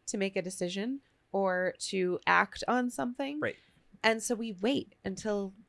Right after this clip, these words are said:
Speaker 2: Instead of, like,
Speaker 1: things
Speaker 2: stressing.
Speaker 1: start to kind of align. Yeah.
Speaker 2: Like, once you start applying things like deadlines or, or, like, you know what I mean? Like,
Speaker 1: Yeah.
Speaker 2: anything that pressures you,
Speaker 1: Uh-huh.
Speaker 2: then it's a stressful thing. It's not,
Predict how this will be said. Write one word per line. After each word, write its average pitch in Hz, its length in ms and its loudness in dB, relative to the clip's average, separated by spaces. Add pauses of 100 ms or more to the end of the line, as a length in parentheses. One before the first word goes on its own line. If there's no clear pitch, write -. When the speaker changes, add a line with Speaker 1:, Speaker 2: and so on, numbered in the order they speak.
(100)
Speaker 2:
Instead 175 300 8
of, 185 80 6
like, 190 100 10
Speaker 1:
things 214 100 2
Speaker 2:
stressing. 226 260 8
Speaker 1:
start 208 140 6
to 233 80 -4
kind 214 260 -4
of 190 100 -4
align. 190 420 -4
Yeah. 226 120 2
Speaker 2:
Like, 165 200 8
once 190 200 6
you 240 80 6
start 180 360 8
applying 135 560 4
things 123 320 2
like 104 160 2
deadlines 110 460 2
or, 104 180 -2 (400)
or, 107 580 4
like, 92 220 2 (360)
you 190 80 4
know 147 80 6
what 131 80 4
I 120 40 2
mean? 113 140 0
Like, 117 180 -2
Speaker 1:
Yeah. 165 60 4
Speaker 2:
anything 180 240 6
that 127 100 2
pressures 127 380 4
you, 143 280 2 (160)
Speaker 1:
Uh-huh. 190 220 -8
Speaker 2:
then 156 140 8
it's 139 160 -2
a 123 60 2
stressful 143 460 6
thing. 131 240 0
It's 117 200 -2
not, 123 280 4